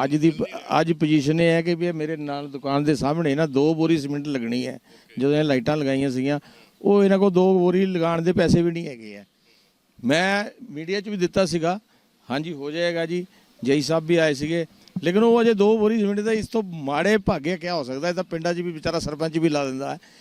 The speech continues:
ਤੇ ਦੂਜੀ ਗੱਲ ਇਹ ਹੈ ਵੀ ਆਹ ਸਾਡੇ ਇੱਥੇ ਇੱਕ ਬੂਥ ਬਣਾਏ ਸੀਗੇ ਇਹਨਾਂ ਨੇ, waste of money। ਇਹ ਤੁਸੀਂ ਕਹਿ ਰਹੇ ਹੋ ਨਾ ਪੈਸਾ ਕਿੱਥੇ ਜਾਂਦਾ ਹੈ, ਪੈਸਾ ਇੱਦਾਂ ਗਿਆ ਹੈ, ਅਨਨੈਸੈਸਰੀ ਇਹਨਾਂ ਨੇ ਪੈਸੇ ਲਗਾਏ ਹੈ।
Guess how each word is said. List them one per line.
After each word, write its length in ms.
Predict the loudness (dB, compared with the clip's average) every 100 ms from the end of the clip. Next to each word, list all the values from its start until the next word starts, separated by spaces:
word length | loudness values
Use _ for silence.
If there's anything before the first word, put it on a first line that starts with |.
| _ _ -8
ਤੇ 380 | -4 -2 -4 -6 -14 _ _ _ _ -12
ਦੂਜੀ 440 | -6 -2 0 2
ਗੱਲ 200 | 4 2
ਇਹ 120 | 2
ਹੈ 120 | 2
ਵੀ 140 | 0 0
ਆਹ 180 | 0 0
ਸਾਡੇ 300 | -2 -2 -2
ਇੱਥੇ 240 | -2 -6
ਇੱਕ 260 | -4 -4 -4
ਬੂਥ 220 | -2 -2
ਬਣਾਏ 300 | 0 0 0
ਸੀਗੇ 300 | -2 -2 0
ਇਹਨਾਂ 180 | 0 -2
ਨੇ, 180 | -4 -6 -10 _ _ _ _ _ _ -4
waste 320 | -2 0 0
of 160 | 2 2
money। 320 | 0 0 -2 -4 _ -4
ਇਹ 80 |
ਤੁਸੀਂ 180 | -2 0
ਕਹਿ 100 | 2
ਰਹੇ 80 | 2
ਹੋ 40 |
ਨਾ 60 | 2
ਪੈਸਾ 340 | 0 0 0
ਕਿੱਥੇ 260 | -2 -2 -2
ਜਾਂਦਾ 300 | -2 -2 -2
ਹੈ, 40 | -4 _ -4
ਪੈਸਾ 240 | -2 0
ਇੱਦਾਂ 240 | 0 0 0
ਗਿਆ 240 | -2 -4
ਹੈ, 140 | -10 -18 _ _ _ -2 2
ਅਨਨੈਸੈਸਰੀ 680 | 4 6 4 4 0 2
ਇਹਨਾਂ 180 | 2 2
ਨੇ 120 | 2
ਪੈਸੇ 320 | 2 2 2
ਲਗਾਏ 380 | 0 0 0 2
ਹੈ। 140 | 0